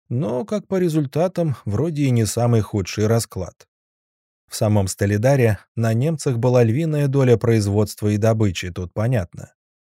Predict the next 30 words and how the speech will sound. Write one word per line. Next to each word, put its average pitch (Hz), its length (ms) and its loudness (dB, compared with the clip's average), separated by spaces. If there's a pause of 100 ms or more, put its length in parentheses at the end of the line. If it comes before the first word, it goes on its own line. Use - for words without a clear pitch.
При 107 160 2
этом 101 260 2
у 107 40 2
них 98 160 0
даже 101 280 2
были 101 220 0
свои 98 340 -2
охранники, 107 960 -2 (100)
некий 104 380 -2
фольксштурм, 92 840 -6 (340)
но 160 320 -4
очень 156 440 -4
локализованный, 95 920 0 (320)
защищающий 95 960 -2
самих 92 460 -6
немцев 113 540 -2
и 104 200 -8
их - 140 -10
партнеров, 104 720 -4 (360)
следящий 165 600 -2
за 107 220 0
тем, 143 260 -4
чтоб 107 340 -6
портком 104 520 -2
не 95 80 -4
зарывался, 113 760 -2 (160)
не 120 240 0
более 98 420 0
чем 95 240 -2
регулятор. 101 580 -2